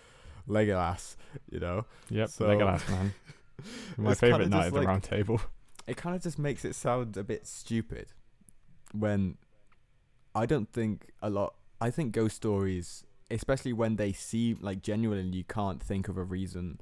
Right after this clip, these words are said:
Speaker 1: to explain it, which maybe some of these could be, but because of the whole, like, "Oh, it's the ghost of King Arthur," it just makes it seem like, "Oh, shut up, will ya, you stupid mug. King Arthur wasn't real, so how could he have a ghost?"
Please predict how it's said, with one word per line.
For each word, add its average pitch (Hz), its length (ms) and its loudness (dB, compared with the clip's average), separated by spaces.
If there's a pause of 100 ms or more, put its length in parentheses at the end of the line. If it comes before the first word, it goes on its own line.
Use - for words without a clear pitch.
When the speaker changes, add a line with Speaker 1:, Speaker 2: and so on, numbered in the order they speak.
(220)
Speaker 1:
to 98 120 -4
explain 101 440 -2
it, 64 180 -10 (480)
which 104 320 -2
maybe 107 420 2
some 104 260 0
of 92 60 -4
these 90 180 -4
could 95 240 -2
be, 107 160 0
but - 180 -6
because 101 320 -2
of 98 140 -6
the 92 100 -2
whole, 98 220 2
like, 90 400 -4
"Oh, 120 200 2
it's - 120 -8
the - 80 -10
ghost 101 280 -4
of 92 80 -6
King 92 200 -4
Arthur," 95 340 -4
it 76 80 -8
just - 160 -10
makes 71 220 -12
it - 160 -16
seem 76 300 -10 (100)
like, 67 280 -8
"Oh, 64 160 -10
shut - 240 -10
up, - 220 -12
will 78 120 -8
ya, 87 160 -8 (360)
you - 80 -16
stupid 85 400 -10
mug. 90 260 -6 (580)
King 92 200 -2
Arthur 87 240 -6
wasn't 90 300 -2
real, 98 240 0
so 98 160 -4
how 92 100 0
could 101 140 -4
he 95 80 2
have 95 120 -2
a 104 40 2
ghost?" 101 460 -2